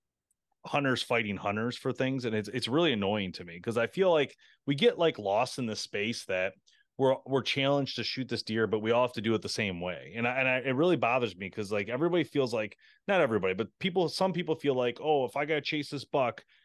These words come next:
with a traditional bow, you need to be using a traditional bow too. So I'm gonna help, you know, tell my D N R guy to make compound bows illegal in our state," or, you know, whether it's crossbow or,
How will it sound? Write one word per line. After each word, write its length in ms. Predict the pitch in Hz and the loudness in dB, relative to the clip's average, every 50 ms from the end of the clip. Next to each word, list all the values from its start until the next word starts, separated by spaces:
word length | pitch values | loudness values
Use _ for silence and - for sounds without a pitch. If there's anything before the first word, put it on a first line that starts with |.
| _ _ - | _ _ -2
with 140 | 135 131 - | 0 0 0
a 40 | 120 | 0
traditional 460 | 98 117 135 151 143 - - 135 123 | 0 2 2 2 2 2 2 2 2
bow, 480 | 110 127 123 117 110 104 104 104 - - | 4 4 6 6 6 4 4 2 -2 -6
you 180 | - 123 127 143 | -4 -2 0 2
need 120 | 143 135 | 2 2
to 80 | 123 110 | 0 0
be 80 | 113 | -2
using 220 | 117 117 107 107 107 | -2 -2 -2 -4 -6
a 20 | |
traditional 400 | - - 117 117 - - 113 104 | -6 -6 -6 -6 -4 -4 -4 -4
bow 180 | 95 101 98 98 | -2 -2 -4 -2
too. 360 | - - 160 147 117 101 101 | -2 0 2 2 2 0 -2
So 140 | - - 110 | -2 -2 0
I'm 200 | 113 131 143 135 | 0 0 0 0
gonna 180 | 127 117 107 | -2 -2 -2
help, 260 | 101 120 117 113 - _ _ | -2 -2 -2 -2 -6 _ _
you 140 | 120 131 | -6 -6
know, 180 | 120 113 113 110 | -4 -4 -6 -6
tell 220 | 107 - 139 135 | -4 -4 -2 -2
my 120 | 123 120 113 | 0 -2 -2
D 180 | 104 117 120 | -2 -2 -4
N 40 | 117 | -2
R 160 | 117 120 120 | -2 -2 0
guy 280 | 107 110 107 107 107 107 | 0 0 0 0 0 -2
to 380 | 98 - 110 101 98 98 101 90 - | -4 -4 -4 -2 -2 -2 -4 -6 -6
make 220 | 120 127 120 - | -4 -4 -4 -4
compound 360 | - 127 127 117 113 117 117 | -4 -4 -4 -4 -4 -4 0
bows 220 | 107 113 117 107 104 | 0 0 0 0 -2
illegal 400 | 120 120 127 139 131 113 110 104 | -4 -2 -2 -2 -2 -4 -6 -6
in 80 | 98 | -6
our 120 | 95 95 92 | -6 -6 -8
state," 380 | - - 101 98 95 95 92 | -8 -8 -8 -6 -6 -6 -6
or, 120 | 92 95 95 | -6 -6 -4
you 100 | 98 107 | -4 -2
know, 160 | 107 104 101 | -2 0 0
whether 260 | 104 113 113 117 120 110 | 2 2 2 2 0 0
it's 100 | 107 - | -2 -2
crossbow 560 | - 143 143 135 123 - - - 107 101 101 | -2 -2 0 0 -2 -2 -4 -2 -2 -2 0
or, 340 | 101 101 95 92 92 90 | 0 -2 -2 -2 -4 -4